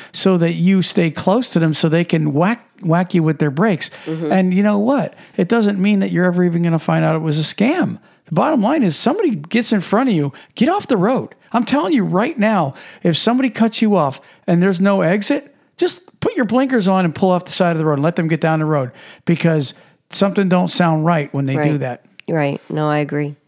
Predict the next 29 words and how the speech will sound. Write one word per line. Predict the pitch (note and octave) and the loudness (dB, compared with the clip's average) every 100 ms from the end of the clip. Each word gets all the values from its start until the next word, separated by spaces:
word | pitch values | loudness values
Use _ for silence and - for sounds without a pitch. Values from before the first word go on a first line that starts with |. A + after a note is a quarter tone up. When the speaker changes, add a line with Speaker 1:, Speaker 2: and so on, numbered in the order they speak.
| F#3+ | -6
Speaker 1:
Okay, | F3+ D3 | -2 -2
so | - G3+ D#3+ - - _ | 0 0 -2 -6 -18 _
that | E3 A#3 F4+ | -2 -2 0
is | A3 G#3+ F3 - | 0 0 0 -2
our | F3+ A#3 | -2 0
podcast | F3+ - G3+ F3+ F3+ D#3 - | -2 -2 -2 0 0 0 -2
for | - | -4
the | D3+ D3 | -4 -2
day | D3+ D3+ D3 E3 | -2 -2 -2 -4
or | D#3 | -6
for | - C#3+ C#3 | -6 -6 -6
the | C#3 C3+ | -4 -4
week, | E3 F3+ | -4 -4
Ruth | D3+ C#3+ | -6 -4
Ann. | D3+ D3 D3 | -2 -2 0
What | A#3+ | 0
do | A#3 | 2
you | F3+ | 2
have | F3+ D#3+ | 2 0
for | - D3 | -2 -2
us? | D3 | -2
Do | - | -2
you | |
have | D#3 | -2
the | D3+ | 0
word | D3+ D#3 | 0 0
of | D3 | -2
the | |
day? | D3 F3 G#3+ | -4 -2 -4